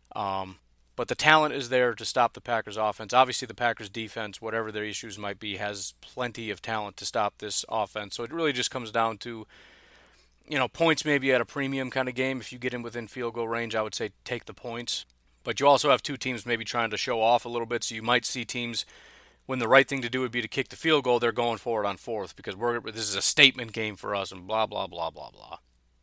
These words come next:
I don't know. I, I have a feeling this is gonna go like a lot of other Packers games where you're watching two teams trying as hard as they can to give the other team the victory, and then one team's just gonna be terrible a little bit less.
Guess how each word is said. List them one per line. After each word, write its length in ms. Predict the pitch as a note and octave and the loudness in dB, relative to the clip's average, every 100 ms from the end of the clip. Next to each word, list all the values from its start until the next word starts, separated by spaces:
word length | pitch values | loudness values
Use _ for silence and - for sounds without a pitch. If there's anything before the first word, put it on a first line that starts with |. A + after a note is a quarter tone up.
| _ | _
I 200 | A#2+ A2 | 4 4
don't 80 | F#2+ | 4
know. 160 | F2 E2+ _ _ _ _ - | -4 -10 _ _ _ _ 8
I, 80 | E3+ | 10
I 140 | E3+ | 12
have 140 | G#3+ F#3 | 10 8
a 60 | |
feeling 260 | E3+ F#3 E3 | 4 4 6
this 120 | D3 | 2
is 60 | D3 | 2
gonna 140 | D3 | 2
go 140 | C#3 | 6
like 140 | C3+ B2 | 6 6
a 60 | |
lot 180 | B2 B2 | 8 10
of 40 | A#2 | 10
other 140 | A#2 | 6
Packers 380 | A#2 A#2+ A2+ G#2 | 4 2 2 -4
games 240 | A2+ G#2+ | -4 -4
where 80 | A2+ | -4
you're 80 | A2 | 2
watching 280 | A#2 A#2 A2 | 2 2 -4
two 200 | - C#3+ | -8 -6
teams 320 | - C3 - | -6 -4 -6
trying 420 | - C#3+ C3 C3 | -2 4 4 4
as 120 | A#2+ | 2
hard 180 | B2+ B2 | 6 6
as 80 | A2 | 4
they 100 | A2 | -4
can 400 | - A#2+ A2 G#2+ - - _ | -2 -2 -2 -4 -16 -20 _
to 100 | - | -10
give 240 | A2+ C#3 B2 | 2 2 4
the 100 | C3 | 4
other 160 | A#2+ | 4
team 240 | A2+ C3 A#2 | 2 -4 -6
the 60 | |
victory, 400 | G2+ A2+ - G2+ | -2 -4 -2 -6
and 100 | G2 | -4
then 140 | G#2 G#2+ | -4 -4
one 160 | G#2+ | -6
team's 240 | F#2+ A2 F#2+ | -6 -10 -8
just 160 | G2+ | -10
gonna 160 | - G#2 | -8 -10
be 100 | G2 | -10
terrible 560 | F#2+ G#2+ G2+ F#2 G2 F#2+ | -8 -6 -4 -6 -10 -10
a 20 | |
little 280 | G2 G#2 F#2 | -8 -8 -6
bit 160 | G2 | -8
less. 480 | F#2+ F#2 F#2 - - | -4 -4 -4 -6 -10